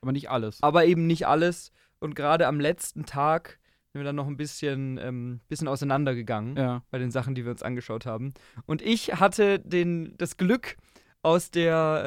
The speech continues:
Speaker 2: ähm, ja, Retrospektive-Sektion All the Good Girls Go to Hell, wo alte Filme gezeigt worden sind,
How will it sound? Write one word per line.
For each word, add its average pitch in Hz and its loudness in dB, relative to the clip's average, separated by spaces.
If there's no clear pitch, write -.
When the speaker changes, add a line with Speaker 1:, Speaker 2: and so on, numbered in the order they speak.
Speaker 2:
ähm, 151 -8
ja, 147 0
Retrospektive-Sektion 180 0
All 156 0
the 160 0
Good 170 0
Girls 151 0
Go 156 0
to 165 -8
Hell, 160 -2
wo 160 -4
alte 170 -2
Filme 175 0
gezeigt 160 -2
worden 156 2
sind, 147 -2